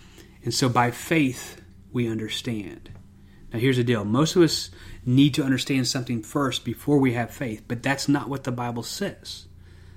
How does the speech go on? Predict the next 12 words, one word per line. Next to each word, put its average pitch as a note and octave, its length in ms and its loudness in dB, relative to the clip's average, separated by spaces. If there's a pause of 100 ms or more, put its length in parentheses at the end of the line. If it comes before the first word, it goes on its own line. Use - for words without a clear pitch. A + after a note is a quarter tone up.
(300)
Uh, A2+ 200 -2
the A2 160 -4
Bible C#3 320 0
says C3+ 240 0
that B2+ 80 -4
we B2 160 -2
have A#2+ 180 -2
faith D3 500 -2
in B2+ 200 2
order B2 420 0
to - 380 -6
understand. G#2+ 1160 -8